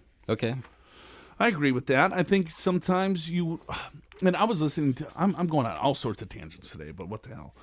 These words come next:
Speaker 2: I was listening to a, a financial show, and they, it was,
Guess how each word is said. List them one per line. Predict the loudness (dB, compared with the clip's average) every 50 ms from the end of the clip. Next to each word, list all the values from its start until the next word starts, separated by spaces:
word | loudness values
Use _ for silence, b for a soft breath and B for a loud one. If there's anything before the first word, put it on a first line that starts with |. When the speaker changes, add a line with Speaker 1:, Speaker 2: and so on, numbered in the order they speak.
| B B B
Speaker 2:
I | B -6
was | -2 0 0
listening | 2 2 2 4 4 4 2
to | 2 4 4 6 6 6 6
a, | 4 2 2
a | 0 0 0
financial | -2 0 0 0 0 0 -2 -4 -6 -8
show, | -6 -4 -2 -2 -2 -2 0
and | 0
they, | 0 0
it | 0 -2 -2 -4
was, | -4 -6 -8 -10